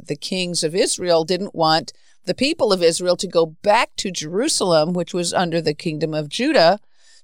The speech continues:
to, uh, to worship because they thought, "Well, they'll just go back under the,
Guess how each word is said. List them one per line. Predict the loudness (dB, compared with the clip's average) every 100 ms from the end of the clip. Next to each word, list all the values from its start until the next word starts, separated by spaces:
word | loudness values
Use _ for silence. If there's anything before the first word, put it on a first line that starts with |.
| -6
to, | -2 -2 -2 -4 -8 -10 _ _ 2
uh, | 4 4
to | 0 0
worship | 2 2 0 -2 -2
because | -2 0 0
they | 0 0
thought, | 2 2 2
"Well, | 4 4 4
they'll | 2 0
just | 0 -4
go | -2
back | 2 2 2
under | -2 0
the, | 2 2